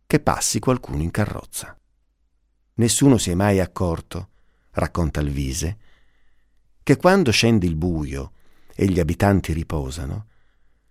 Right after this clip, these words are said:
le città di quella regione si alzano come un passaggio a livello,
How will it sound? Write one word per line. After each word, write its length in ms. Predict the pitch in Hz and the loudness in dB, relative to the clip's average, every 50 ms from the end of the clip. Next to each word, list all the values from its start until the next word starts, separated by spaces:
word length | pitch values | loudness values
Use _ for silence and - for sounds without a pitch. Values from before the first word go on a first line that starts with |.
| _ _ _ _ _ _ | _ _ _ _ _ _
le 220 | - - 139 170 | -2 2 2 2
città 420 | - - 190 - - - 127 92 82 | 2 2 -4 -2 2 2 2 2 2
di 140 | 78 90 - | 0 -4 0
quella 340 | - 143 135 113 90 85 | 2 2 4 4 2 0
regione 580 | 82 87 92 87 101 135 151 165 170 170 160 156 _ _ _ _ _ _ _ _ _ | 0 -2 -2 0 2 4 4 4 4 0 -2 -4 _ _ _ _ _ _ _ _ _
si 260 | - - - 160 156 | -8 -4 0 2 4
alzano 720 | 151 131 98 78 76 71 - - - - 65 69 67 64 - _ _ _ _ _ _ _ _ _ _ - | 4 4 2 0 -2 -6 -6 -8 -8 -8 -8 -8 -10 -12 -14 _ _ _ _ _ _ _ _ _ _ -4
come 200 | - 147 135 131 | 0 4 4 4
un 100 | 123 117 | 4 4
passaggio 460 | - 127 - - - 147 120 123 131 | 0 -2 0 2 2 2 2 2 2
a 20 | |
livello, 640 | 117 120 110 110 95 78 71 58 50 50 53 - | 2 2 2 2 0 0 -2 -6 -12 -16 -16 -18